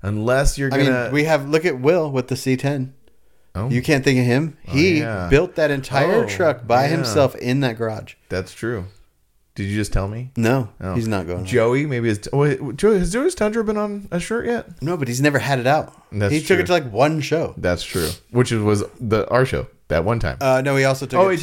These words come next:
Speaker 1: took
Speaker 2: to
Speaker 1: it to Oregon.
Speaker 2: Oregon, yeah.
Speaker 1: Yeah, yeah, that's right. Yeah. Man, I don't know. I'm gonna think about it, and I'm gonna come back with some guesses.
Speaker 2: Yeah.
Speaker 1: When are you, when are, when are you gonna drop it?
Speaker 2: Whenever I get it.
Speaker 1: Oh, oh, so
Speaker 2: I don't even know when I'm
Speaker 1: yeah.
Speaker 2: gonna get it. I've been pre-, pressing him to do it.
Speaker 1: Mm-hmm.
Speaker 2: So, like,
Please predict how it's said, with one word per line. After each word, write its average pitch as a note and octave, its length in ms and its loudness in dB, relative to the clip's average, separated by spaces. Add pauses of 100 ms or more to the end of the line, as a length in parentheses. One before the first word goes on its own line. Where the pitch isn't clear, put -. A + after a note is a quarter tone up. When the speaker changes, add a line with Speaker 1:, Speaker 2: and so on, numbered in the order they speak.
(120)
Speaker 1:
took A2+ 80 0
Speaker 2:
to C3 220 2
Speaker 1:
it - 40 -8
to - 40 -12
Oregon. A#2 340 2
Speaker 2:
Oregon, G#2 360 0
yeah. F#2+ 120 -2
Speaker 1:
Yeah, F#2+ 140 0
yeah, E2+ 200 -4
that's E2+ 220 -6
right. D2 220 -8
Yeah. D2 200 -10 (560)
Man, F#2+ 440 0
I G#2 160 0
don't A2 160 0
know. F#2 240 -2 (120)
I'm A2+ 120 -4
gonna B2+ 180 0
think A2 220 -4
about F2+ 260 2
it, E2+ 60 0
and E2 100 -2
I'm F#2+ 80 -4
gonna F#2+ 160 -4
come F2 160 -4
back E2+ 220 0
with E2+ 80 -6
some D#2+ 160 -8
guesses. E2+ 320 -2
Speaker 2:
Yeah. F#2+ 180 0
Speaker 1:
When C3+ 100 4
are D#3+ 40 2
you, D#3+ 160 2
when C#3+ 240 0
are, C#3+ 100 2
when C3 160 0
are C#3 40 -2
you C3+ 60 -4
gonna B2 140 -4
drop C3 260 -2
it? D#2 120 -6 (160)
Speaker 2:
Whenever F#2 420 -4
I F2 80 -6
get F2 220 -4
it. - 260 -8
Speaker 1:
Oh, A#2+ 240 2 (140)
oh, G2 320 -2
so - 180 -2
Speaker 2:
I F#2+ 80 0
don't G#2 140 -2
even G2 180 0
know F#2+ 140 2
when F#2+ 100 0
I'm F2+ 80 -4
Speaker 1:
yeah. F#2 60 -4
Speaker 2:
gonna F#2+ 140 -4
get F#2+ 180 -2
it. F#2 180 -4
I've G2 100 -4
been F#2 180 -6
pre-, - 260 -2
pressing F#2 420 -8
him F#2 120 -8
to - 60 -16
do G2 140 -2
it. - 140 -4 (120)
Speaker 1:
Mm-hmm. G2 220 -2
Speaker 2:
So, A#2 220 0
like, A#2 320 -2